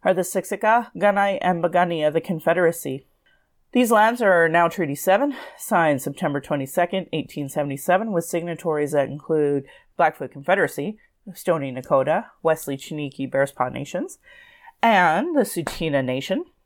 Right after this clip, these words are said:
I acknowledge all First Nations, Métis, Inuit, status and non-status across Turtle Island as the keepers of these lands. Hoki,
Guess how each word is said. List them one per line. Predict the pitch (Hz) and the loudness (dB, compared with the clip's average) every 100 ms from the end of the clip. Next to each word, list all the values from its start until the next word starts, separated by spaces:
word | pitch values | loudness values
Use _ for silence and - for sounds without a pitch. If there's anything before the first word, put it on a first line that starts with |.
| _ - | _ 0
I | 180 | 2
acknowledge | 175 156 147 143 127 | 2 2 4 4 4
all | 123 | 0
First | 123 - - | 0 -4 -6
Nations, | 175 214 214 202 185 | -6 -6 -6 -8 -8
Métis, | 170 139 - 185 190 208 - - | -8 -8 -6 -8 -6 -10 -14 -8
Inuit, | 190 180 190 208 | -4 -2 -4 -6
status | - 170 160 160 | -2 2 2 0
and | 143 139 | -2 -2
non-status | 165 196 175 170 202 | -2 0 2 2 0
across | 139 - 147 - | -2 0 0 0
Turtle | 156 135 | -2 0
Island | 135 180 151 165 - _ _ - | 2 2 0 -6 -12 _ _ -4
as | 175 | -2
the | 165 | -2
keepers | - 143 147 135 | -8 -4 -2 -2
of | 135 | -2
these | 143 170 | -2 2
lands. | 208 180 127 - - _ _ | 4 2 0 -10 -20 _ _
Hoki, | - 226 233 - 131 - | -2 -2 -2 -6 -10 -10